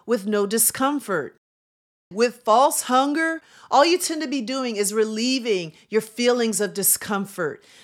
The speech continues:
You might just realize you just wanna chew on something. You might just be feeling bored or stressed. You just want something that will give you pleasure, something that will stimulate your taste buds.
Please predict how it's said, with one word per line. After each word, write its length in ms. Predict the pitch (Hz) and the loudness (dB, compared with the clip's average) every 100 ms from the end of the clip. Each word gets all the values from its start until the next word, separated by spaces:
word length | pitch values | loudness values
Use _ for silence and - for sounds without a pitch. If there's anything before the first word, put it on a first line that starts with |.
| _ _ | _ _
You 140 | 214 | -4
might 280 | 254 247 220 | 2 2 0
just 200 | 220 226 | -2 -4
realize 400 | 214 247 226 196 | 0 2 2 0
you 100 | 226 | -2
just 200 | 262 220 | -2 -2
wanna 260 | 226 208 165 | -2 -4 -4
chew 420 | - - 262 294 | -4 -2 2 4
on 220 | 247 196 | 4 2
something. 720 | - - 180 160 - 143 131 104 _ _ _ _ | 2 0 -2 -6 -10 -10 -10 -18 _ _ _ _
You 200 | 196 254 | -4 0
might 340 | 262 254 214 | 2 0 -2
just 260 | 190 240 214 | -2 -2 0
be 120 | 233 | -4
feeling 500 | 226 254 247 226 196 | -4 0 2 2 0
bored 640 | 156 214 262 269 202 156 - - | 2 4 6 6 4 2 -4 -4
or 140 | 208 202 | 0 2
stressed. 1000 | - - - 240 254 170 - - - - _ _ _ _ - | 0 -4 0 6 6 6 2 -2 -6 -14 _ _ _ _ -16
You 180 | 196 269 | -4 -2
just 160 | 294 220 | 0 -2
want 220 | 269 269 | -2 0
something 440 | - 262 233 247 | 0 0 -4 0
that 180 | 233 214 | 2 4
will 140 | 226 | 2
give 300 | 214 226 254 | 0 -2 -4
you 220 | 220 247 220 | -2 -4 -6
pleasure, 920 | - - 220 254 247 202 190 143 - _ - | -12 0 4 4 2 0 -2 -2 -8 _ -6
something 460 | - 277 302 320 262 | 0 2 0 -2 2
that 200 | 254 214 | 2 4
will 120 | 214 | 0
stimulate 800 | - - - 262 254 226 202 190 | 0 -2 2 2 4 2 0 0
your 120 | 208 | -2
taste 540 | 208 - 254 254 - | -2 -2 0 2 0
buds. 600 | 185 175 139 85 - - | 2 2 0 -4 -8 -10